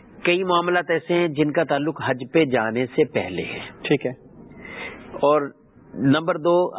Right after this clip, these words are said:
Speaker 1: حج کے دوران۔
Speaker 2: صحیح۔
Speaker 1: نمبر تین، حج کے بعد۔
Speaker 2: صحیح۔
Speaker 1: یعنی یہ تین طرح کے اس کے ہم کہیں گے کیٹیگری ہم
Speaker 2: کیٹیگری
Speaker 1: بنا لیتے ہیں۔
Speaker 2: ٹھیک ہے۔
Speaker 1: تو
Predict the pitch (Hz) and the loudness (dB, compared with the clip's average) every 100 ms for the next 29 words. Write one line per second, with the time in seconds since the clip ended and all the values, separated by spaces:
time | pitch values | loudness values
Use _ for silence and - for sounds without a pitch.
0 | - 147 - 160 131 113 101 92 104 113 | -4 -4 0 0 2 2 2 -2 -6 -14
1 | - - - - 147 143 - - 143 156 | -20 -20 -20 -4 2 2 0 -2 0 2
2 | 160 139 156 156 156 - - - - 139 | -2 0 0 2 0 -4 -20 -8 -4 -4
3 | 123 - 135 95 82 80 - - - - | -4 -2 -2 0 -4 -6 -12 -18 -20 -20
4 | - - - - - 147 143 139 - 135 | -20 -20 -20 -18 -4 0 0 -2 0 0
5 | 160 180 180 175 - 202 220 165 165 156 | 2 2 2 0 0 2 2 0 0 -2
6 | 135 160 160 - - 139 - 147 135 127 | 0 2 2 0 -4 -4 0 0 0 -2
7 | 131 135 135 - 123 135 135 147 151 143 | 0 0 0 0 -2 0 0 2 2 2
8 | 135 113 123 123 104 127 143 131 - - | 0 2 0 0 0 0 0 -6 -10 -18
9 | - - - - 160 165 175 | -20 -20 -6 2 6 6 4